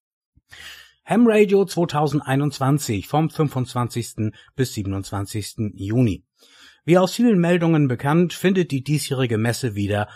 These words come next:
virtuell statt, in diesem Jahr unter dem Titel Ham Radio World. Der D A R C und die Messegesellschaft haben mit viel Kreativität und Programmieraufwand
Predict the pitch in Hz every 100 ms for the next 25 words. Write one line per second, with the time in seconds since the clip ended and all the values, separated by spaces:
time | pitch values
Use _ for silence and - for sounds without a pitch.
0 | _ - 95 98 - 104 120 143 - 120
1 | 151 - 196 196 170 143 123 120 - 143
2 | 143 131 123 107 95 104 104 - _ -
3 | 98 98 92 98 101 107 120 127 127 90
4 | 101 90 76 - _ - - - - 104
5 | 113 104 107 104 - - 170 170 139 104
6 | 117 143 175 156 139 147 143 - 139 -
7 | 131 135 135 131 202 214 - 147 135 -
8 | 117 104 104 120 123 - - - - 196
9 | - 143 113 101 113 127 117 113 - 110
10 | 107